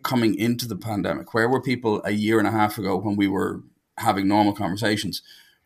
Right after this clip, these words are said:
Where are they now? And really, how, how's their energy? Because if they're in this new state and they're still upbeat and energetic, then, okay, maybe they can find different ways. And you might find that they, they serve different po-, roles now in the organization. So they might be,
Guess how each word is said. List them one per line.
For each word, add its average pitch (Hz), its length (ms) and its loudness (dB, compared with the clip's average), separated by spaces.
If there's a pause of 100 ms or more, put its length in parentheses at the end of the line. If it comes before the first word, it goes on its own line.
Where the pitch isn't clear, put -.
(100)
Where 139 240 0
are 135 160 4
they 107 140 -2
now? 107 480 0 (480)
And 123 240 4
really, 160 280 -2
how, 143 400 0
how's 131 320 -2
their 147 200 -2
energy? 123 440 -2
Because 104 400 -4 (280)
if 120 160 -6
they're 135 180 2 (120)
in 190 140 0
this 170 180 0
new 143 180 6
state 131 460 0
and 117 140 -2
they're 117 100 2
still 151 320 0
upbeat 127 380 -4
and 113 100 -2
energetic, 110 460 -2
then, 127 160 -4
okay, 160 260 0
maybe 127 260 -2
they 123 140 -2
can 113 260 -4
find 120 340 0
different 117 280 -2
ways. 123 220 0 (340)
And 139 100 2
you 143 120 8
might 143 220 2
find 156 280 2
that 110 140 0
they, 110 180 2
they 113 180 -4
serve 120 280 0
different 120 340 -4
po-, - 240 -10
roles 110 380 0
now 98 180 -2
in 95 60 0
the 98 100 2
organization. 98 600 -4
So 107 100 -4
they 104 140 0
might 113 260 2
be, 107 300 -2